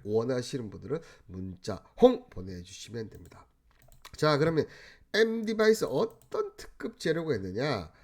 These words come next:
자, 그 전에 하나 볼 게 보면 M 디바이스가 특히나 사월 이십구 일,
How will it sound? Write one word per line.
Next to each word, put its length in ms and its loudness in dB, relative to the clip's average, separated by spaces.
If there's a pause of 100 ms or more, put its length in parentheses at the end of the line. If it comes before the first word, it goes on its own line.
(180)
자, 200 -12
그 160 -4
전에 240 2
하나 200 0
볼 200 -6
게 160 -4
보면 400 -6 (300)
M 280 -4
디바이스가 420 -2
특히나 380 -6
사월 720 -2
이십구 720 -6
일, 100 -6